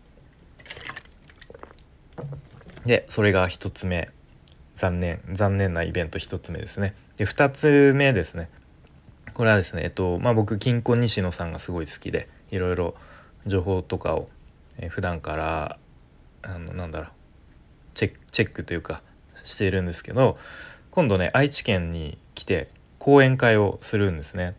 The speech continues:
まあ、豊橋っていうところで。で、まあ、これもですね、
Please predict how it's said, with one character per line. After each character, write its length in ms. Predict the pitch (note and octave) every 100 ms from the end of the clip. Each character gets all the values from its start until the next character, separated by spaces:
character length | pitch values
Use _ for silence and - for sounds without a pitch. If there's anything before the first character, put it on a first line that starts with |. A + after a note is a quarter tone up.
| -
ま 140 | G#2 G2
あ、 60 | A#2+
豊 260 | A#2+ G#2
橋 140 | - D#2
っ 20 |
て 120 | -
い 60 | D#2+
う 20 |
と 80 | D2
こ 140 | D#2+
ろ 80 | D#2
で。 120 | D2 - - - - - - - - -
で、 420 | A#2+ A#2 A2+ - - - - - - - - - - - - - F#3+
ま 140 | C#3+
あ、 20 |
こ 140 | - C3+
れ 520 | C3+ C3 B2+ B2+ B2+
も 120 | B2
で 100 | F#2
す 140 | E2 F2+
ね、 180 | E2